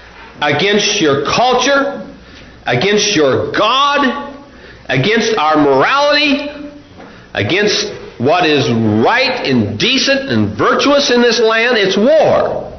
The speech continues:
Well, why a war? And why do they do this way of Balaam? So I thought, well, I would just address that some. It has to do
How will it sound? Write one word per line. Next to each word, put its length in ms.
Well, 260
why 320
a 120
war? 720
And 220
why 380
do 160
they 180
do 200
this 280
way 460
of 220
Balaam? 420
So 240
I 180
thought, 520
well, 100
I 80
would 160
just 260
address 500
that 200
some. 260
It 220
has 680
to 200
do 800